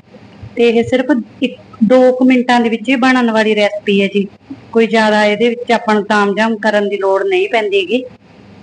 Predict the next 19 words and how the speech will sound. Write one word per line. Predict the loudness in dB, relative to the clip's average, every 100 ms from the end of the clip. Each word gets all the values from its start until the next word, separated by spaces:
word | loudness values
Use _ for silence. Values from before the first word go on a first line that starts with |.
| -20 -20 -4
ਤੇ | -2
ਬਹੁਤ | 0 0 0
ਹੀ | -2 -2
ਈਜ਼ੀ | 0 0
ਤਰੀਕੇ | 0 -2 -2 -2
ਨਾਲ | -2 0
ਬਣ | 0 0 0
ਜਾਂਦੀ | -2 -2 -2
ਹੈਗੀ | -2 0
ਇਹ | -2 -4 -10 -16 -10 -2
ਮਿਰਚਾਂ | -2 -2 -2 -2
ਦੀ | 0
ਰੈਸਪੀ। | -4 -4 -6 -6 -8 -20 -20 -20 -20 -20 -20 -20 -20 -20 -20 -20 -20 -20 -20 -20 -20 -20 -20 -20 -20 -20 -20 -20 -12 -12 -12 -20 -20 -20 -20 -20 -20 -20 -20 -20 -20 -20 -18 -4
ਤੁਹਾਨੂੰ | 2 2 2
ਸਾਡੀ | 0 2 2 2
ਅੱਜ | 0
ਦੀ | 0 2
ਰੈਸਪੀ | 0 -2 -4 -2
ਕਿਵੇਂ | 2 2 2